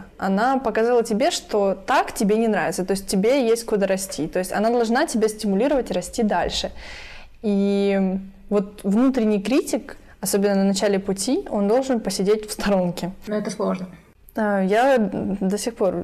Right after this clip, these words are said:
Speaker 1: с ним борюсь. <laughs> У нас тут переговоры постоянно. Еще, э, очень хорошо для новичков работает, э, система ограничений, как бы это странно ни звучало.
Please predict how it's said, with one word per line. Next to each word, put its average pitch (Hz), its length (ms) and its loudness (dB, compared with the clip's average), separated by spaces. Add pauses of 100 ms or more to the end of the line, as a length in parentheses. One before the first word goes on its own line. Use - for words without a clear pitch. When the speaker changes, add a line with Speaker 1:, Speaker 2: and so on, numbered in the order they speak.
(120)
Speaker 1:
с - 140 -2
ним 196 220 4
борюсь. 180 400 0
<laughs> 294 400 0
У 262 40 4
нас 285 140 4
тут 262 240 2
переговоры 226 520 6
постоянно. 262 680 4 (400)
Еще, 233 420 2 (280)
э, 233 280 2
очень 302 240 2
хорошо 285 380 0
для 254 140 2
новичков 240 460 2 (260)
работает, 233 800 2
э, 214 120 2
система 240 440 -2
ограничений, 240 680 0
как 190 140 -2
бы 185 100 0
это 185 80 -4
странно 185 360 -2
ни 185 60 0
звучало. 190 500 -2